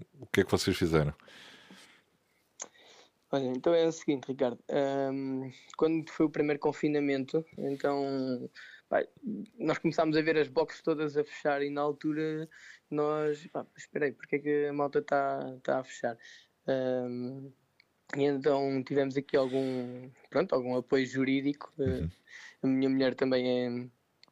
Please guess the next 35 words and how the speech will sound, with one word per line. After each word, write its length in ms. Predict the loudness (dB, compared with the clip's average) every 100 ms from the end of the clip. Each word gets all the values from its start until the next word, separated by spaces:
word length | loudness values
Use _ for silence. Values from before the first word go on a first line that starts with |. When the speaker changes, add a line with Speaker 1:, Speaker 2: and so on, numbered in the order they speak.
| -20 _ -6
Speaker 2:
é, 80 | -2
é 20 |
advogada 600 | -2 -4 -4 2 2 2 2
e 60 |
deu-me 260 | 0 0 -4
aqui 160 | 0
algum, 480 | 0 0 -2 -4 -2
algum 220 | -2 0 -4
suporte. 600 | -8 -2 0 0 -4 -18 -20 -20 -20 _ -4
Eh, 380 | -2 0 0
e 280 | -2 -4 -4
na 100 | -2
altura 260 | 0 0 0
ainda 100 | 2
não 140 | 4
havia 300 | 4 2 0
nenhuma 260 | 2 2 0
legislação 500 | 0 -2 -2 -2 -2
que 140 | -2 2
éramos 560 | 2 0 -6 -12 -6 -4
obrigados 500 | -2 0 0 0 -2
a 60 |
fechar. 360 | -4 -2 -4 -4 -10 -20 -20 -20 _
Pá, 180 | -4 -4 _ -6
então, 320 | -2 -2 -2 -8 _
por 340 | 0 2 2 0 -2
decisão 540 | -6 -8 -4 0 2
nossa 440 | 2 2 2 0 -2
e 60 | -2
por, 160 | 0 0
hum, 1400 | 0 0 -2 -4 -6 -8 -10 -12 -10 -6 -4 -4 -6 -12 _ _ _ _
tentar, 420 | -2 0 2 2 2
eh, 760 | -4 -10 -10 -8 -6 -8 -10 -10
ou 100 | -4
seja 380 | -2 -2 -4